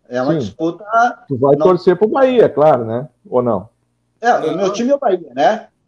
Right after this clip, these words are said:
Speaker 1: O meu time é o Bahia, aí, aí eu sou Bahia. Mas, enfim, mas o, o, o, se o Bahia ganhar do Grêmio, o Bahia ultrapassa o Grêmio.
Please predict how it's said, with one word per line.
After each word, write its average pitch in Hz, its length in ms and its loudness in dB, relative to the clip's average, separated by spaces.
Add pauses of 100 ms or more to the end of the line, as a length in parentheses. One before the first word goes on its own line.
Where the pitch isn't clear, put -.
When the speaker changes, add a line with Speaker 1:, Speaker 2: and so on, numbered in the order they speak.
Speaker 1:
O 120 40 -16
meu 127 160 -6
time 170 180 -10
é 208 40 -4
o 208 40 -4
Bahia, 160 360 0
aí, 143 320 -2
aí 131 320 -2
eu 160 60 -4
sou 202 160 -8
Bahia. 160 400 -2 (260)
Mas, 160 180 -4
enfim, 220 440 -2 (160)
mas 175 220 -2
o, 220 100 -12
o, 185 160 0
o, 147 1400 -2 (240)
se - 260 -8
o 269 60 -4
Bahia 220 380 2
ganhar 202 640 0
do 156 100 -8
Grêmio, 143 560 -4
o 143 80 -10
Bahia 156 300 0
ultrapassa 175 560 -4
o 170 40 -8
Grêmio. 151 380 -6